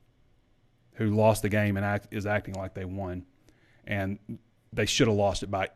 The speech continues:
even worse, but the officiating was just ridiculous at the end. Should have been a fifteen-point walk-away win for Arkansas. So I've got Arkansas, I believe, at twenty-two right now. The last guy to enter was Trent Gordon.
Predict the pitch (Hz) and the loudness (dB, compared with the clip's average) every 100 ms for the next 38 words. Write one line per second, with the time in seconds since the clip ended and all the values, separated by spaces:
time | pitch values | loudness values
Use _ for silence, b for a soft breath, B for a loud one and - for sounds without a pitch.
0 | - 123 107 95 95 92 101 95 95 117 | -2 0 0 -2 -4 -6 -8 -6 -4 -4
1 | 107 107 92 92 95 95 101 87 98 110 | -4 -2 -4 -4 -8 -8 -10 -8 -2 0
2 | 104 92 92 90 92 98 95 95 87 87 | 0 -6 -6 -6 -10 -12 -12 -12 -14 -14
3 | - 147 120 110 107 110 - 143 - 117 | -2 2 2 0 0 -6 2 4 4 2
4 | 104 113 107 107 101 104 - 104 95 98 | 2 -2 -2 -2 -2 -2 0 -2 -2 -4
5 | 92 90 101 107 - - 98 - - - | -8 -10 -10 -10 -10 -12 -16 -14 -14 -14
6 | - - _ _ _ _ _ _ _ _ | -20 -20 _ _ _ _ _ _ _ _
7 | _ _ _ _ _ _ _ _ _ _ | _ _ _ _ _ _ _ _ _ _
8 | _ _ _ _ _ _ _ _ _ _ | _ _ _ _ _ _ _ _ _ _
9 | _ _ _ _ _ - 143 110 107 151 | _ _ _ _ _ 8 8 8 6 8
10 | 165 143 139 139 - 120 110 139 160 127 | 12 12 12 8 8 8 8 6 6 2
11 | - 131 113 - 110 107 104 110 107 151 | 0 0 2 2 4 4 4 0 4 4
12 | 175 143 117 113 110 101 92 - - 127 | 6 6 6 4 2 0 -4 -6 -6 -4
13 | 113 107 98 98 101 98 | -4 -2 -2 -2 -2 -6